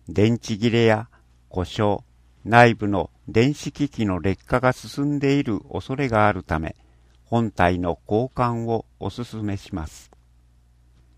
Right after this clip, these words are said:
十一月九日木曜日、百十九番の日。問い合わせ先、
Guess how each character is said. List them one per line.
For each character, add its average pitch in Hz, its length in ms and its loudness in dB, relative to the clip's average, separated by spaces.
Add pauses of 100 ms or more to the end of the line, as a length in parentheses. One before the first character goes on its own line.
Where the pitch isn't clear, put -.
(1200)
十 135 320 2
一 156 240 -10
月 143 260 2
九 127 140 -6 (300)
日 - 240 2 (160)
木 101 360 -6
曜 101 300 0
日、 - 160 -14 (560)
百 139 380 -2
十 156 260 -2
九 143 300 -2
番 73 300 -2
の 65 80 -12
日。 - 300 -18 (880)
問 113 200 0
い 120 60 4
合 110 80 6
わ 107 100 2
せ - 140 -14
先、 92 460 -4